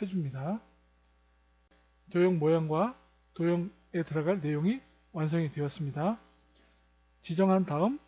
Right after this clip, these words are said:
앞에 있는 번호, 도형과 겹치게 둡니다. 그럼 나중에 만들었기 때문에 직사각형이 위에 있는데요. 설정한 상태에서 다시 서식 클릭해서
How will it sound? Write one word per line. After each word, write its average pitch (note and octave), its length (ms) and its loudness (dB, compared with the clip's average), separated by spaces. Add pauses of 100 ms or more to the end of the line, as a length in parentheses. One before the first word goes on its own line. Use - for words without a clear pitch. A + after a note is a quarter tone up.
(1040)
앞에 G3 300 4
있는 F#3 280 4
번호, D#3 460 0 (1000)
도형과 E3 600 -2
겹치게 F3+ 400 2
둡니다. C3+ 420 -6 (1200)
그럼 F#3+ 160 4
나중에 F3 380 4
만들었기 E3+ 500 2
때문에 D#3 400 -2
직사각형이 F3 760 0
위에 F3 160 2
있는데요. D#3 460 -4 (1000)
설정한 A3 480 4
상태에서 G3 760 0 (1300)
다시 F3+ 400 -4
서식 G#3+ 360 -2
클릭해서 G3+ 640 -4